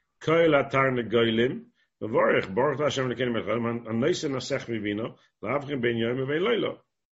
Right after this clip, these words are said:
Kishaloi v'shbegotten. Mashma from the Rambam, Dafka. Look at Halacha Zayin.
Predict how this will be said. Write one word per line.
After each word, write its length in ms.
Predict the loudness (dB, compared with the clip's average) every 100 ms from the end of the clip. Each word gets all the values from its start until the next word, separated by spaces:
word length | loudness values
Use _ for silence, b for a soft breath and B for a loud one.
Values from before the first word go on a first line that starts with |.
| _ _ _ _ _ _ _
Kishaloi 460 | -6 0 6 8 8
v'shbegotten. 520 | 6 2 2 0 -4 -16 _ _ _ _ _ -6
Mashma 240 | 0 0
from 180 | 0 0
the 60 | 2
Rambam, 560 | 2 2 0 -4 -6
Dafka. 480 | 0 0 0 -4 -4 -8 _ _ _ _ _ _ _ _ _ 0
Look 200 | 2 6
at 60 |
Halacha 260 | 6 6 6
Zayin. 480 | 6 8 6 2